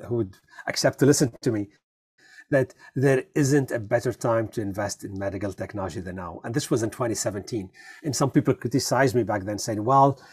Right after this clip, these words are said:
if you keep repeating this, maybe there'd be less pressure on politicians to help us fix some of the structural issues we have."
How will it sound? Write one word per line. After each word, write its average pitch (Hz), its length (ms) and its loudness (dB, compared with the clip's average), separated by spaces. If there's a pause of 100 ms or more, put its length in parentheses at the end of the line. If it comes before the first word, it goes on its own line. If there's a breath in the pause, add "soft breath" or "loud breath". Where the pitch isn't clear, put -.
(200 loud breath)
if - 120 -2
you 135 60 0
keep - 240 2
repeating 139 460 4
this, 120 420 0 (320 soft breath)
maybe 135 240 2
there'd 123 240 2
be 120 140 0
less 123 260 0
pressure 110 540 -4
on 104 180 -2
politicians 107 800 -4 (140)
to 104 260 -2
help 110 320 -4
us - 140 -4
fix - 380 -10
some 104 240 -4
of 95 120 -8
the 101 320 -6
structural 110 520 -6
issues 101 280 -8
we 95 80 -12
have." 90 220 -10